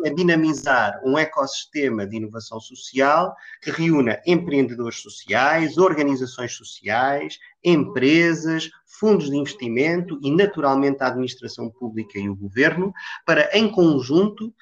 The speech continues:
em áreas que sejam consideradas prioritárias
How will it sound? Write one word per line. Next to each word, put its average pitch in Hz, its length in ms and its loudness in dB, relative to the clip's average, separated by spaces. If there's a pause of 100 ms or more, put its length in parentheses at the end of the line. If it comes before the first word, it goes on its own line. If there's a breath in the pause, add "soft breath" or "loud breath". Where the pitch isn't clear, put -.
(220 loud breath)
em 139 180 2
áreas 147 460 2
que - 100 -12
sejam 135 380 0
consideradas 123 840 -2
prioritárias 135 1000 -2